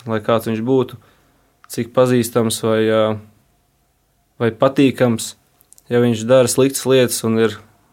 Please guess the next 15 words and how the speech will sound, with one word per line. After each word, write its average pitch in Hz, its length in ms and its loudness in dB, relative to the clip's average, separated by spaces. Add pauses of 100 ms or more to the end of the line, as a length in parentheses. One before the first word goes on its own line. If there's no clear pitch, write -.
(840)
slikts - 420 -6
cilvēks 110 560 -4 (500)
tajā 113 200 2
brīdī, 113 400 0
kad 110 160 -4
to 113 120 2
neredz 123 320 4
apkārtējie, 120 720 2 (680)
tad, 110 180 -6
ā, 110 160 -2 (1700)
tad 107 140 -6
es 104 100 -12
domāju, 107 400 -2 (100)
ka 110 160 -6
tas 107 160 -12